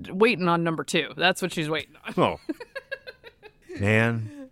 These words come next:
Speaker 1: This is a family show.
Speaker 2: I, this is a family show, and I, my memories of that are so vague now that the only thing I remember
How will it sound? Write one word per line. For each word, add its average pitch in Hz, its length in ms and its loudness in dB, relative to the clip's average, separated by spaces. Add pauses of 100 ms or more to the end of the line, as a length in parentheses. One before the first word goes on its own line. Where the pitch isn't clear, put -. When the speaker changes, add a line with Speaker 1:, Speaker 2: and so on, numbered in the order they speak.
Speaker 1:
This - 140 -10
is 170 80 -6
a 147 60 -6
family 147 380 -10
show. 147 300 -10
Speaker 2:
I, 139 180 4
this 165 180 0
is 220 120 2
a 208 60 2
family 139 320 4
show, 117 320 4
and 123 280 -2
I, 120 300 -6 (100)
my 135 300 0
memories 143 440 0
of 113 100 -2
that 107 140 2
are 104 80 -2
so 139 260 0
vague 113 340 -2
now 92 340 -4 (440)
that 107 340 2
the 120 100 2
only 143 160 2
thing 143 180 0
I 120 40 2
remember 101 720 0